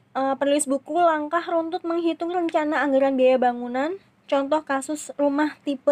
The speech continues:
tiga enam. Ibu Ani ini kelahiran Klaten sembilan belas tujuh puluh tiga.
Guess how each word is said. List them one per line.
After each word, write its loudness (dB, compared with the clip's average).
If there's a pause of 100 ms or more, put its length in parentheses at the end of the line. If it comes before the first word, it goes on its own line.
tiga 0
enam. -10 (720)
Ibu 4
Ani 0
ini -2
kelahiran 2
Klaten 0
sembilan 0
belas 2
tujuh -4
puluh -4
tiga. 0